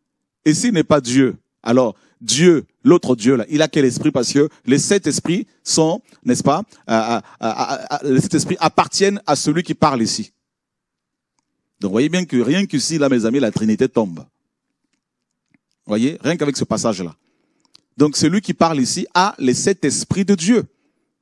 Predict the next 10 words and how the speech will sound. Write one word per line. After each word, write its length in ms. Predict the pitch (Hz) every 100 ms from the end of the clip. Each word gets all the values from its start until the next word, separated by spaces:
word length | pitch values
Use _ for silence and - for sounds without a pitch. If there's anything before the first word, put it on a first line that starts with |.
| _ _ _ _ _ _ _ _ _ _ -
et 100 | 175
les 100 | 165
sept 200 | 214 202
étoiles. 500 | 170 180 180 95 - _ _ _ _ _ _ _ _ _ -
Et 300 | 151 156 - _ _ _ _ _ _ _ _ _ _ -
celui 340 | - 160 196
qui 120 | -
parle 280 | - 180 151
ici 260 | 135 - 196
dit 360 | 127 190 330